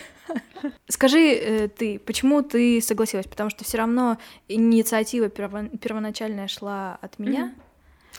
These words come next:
Speaker 2: А, да, и вообще как было? Я помню, что мы летом начали созваниваться.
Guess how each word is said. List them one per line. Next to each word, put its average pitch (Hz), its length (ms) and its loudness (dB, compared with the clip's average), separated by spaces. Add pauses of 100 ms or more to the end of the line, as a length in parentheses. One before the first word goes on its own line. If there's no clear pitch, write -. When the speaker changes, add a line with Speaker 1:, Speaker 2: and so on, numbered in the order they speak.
(380)
Speaker 2:
А, 220 200 -2
да, 233 260 4
и 196 140 -2
вообще 220 400 -2
как 302 240 -2
было? 262 200 2
Я 190 160 0
помню, 302 360 2
что 226 280 -6
мы 240 340 -2
летом 247 460 0
начали 233 320 -4
созваниваться. 208 1040 -4